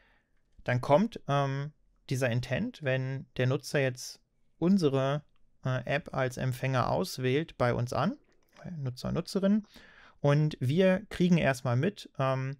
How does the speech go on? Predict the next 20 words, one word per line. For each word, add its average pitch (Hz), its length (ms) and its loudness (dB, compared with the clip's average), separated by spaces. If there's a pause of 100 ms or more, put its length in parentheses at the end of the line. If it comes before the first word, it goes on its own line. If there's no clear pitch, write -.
(680)
welche 135 440 0
U 131 140 2
R 123 120 4
L, 202 360 2 (100)
mit 127 180 -2
welchem 127 320 0
Titel 170 540 -2 (100)
die 123 80 0
Nutzer, 143 580 -2 (360)
ähm, 123 420 0 (640)
rinnen 156 460 0 (1000)
mit 147 360 -2
oder 139 220 2
aus 139 300 4
dem 139 120 0
Browser 131 360 4
heraus 127 480 4 (760)
<clears throat> 214 380 12
geteilt 117 460 2
haben. 120 300 0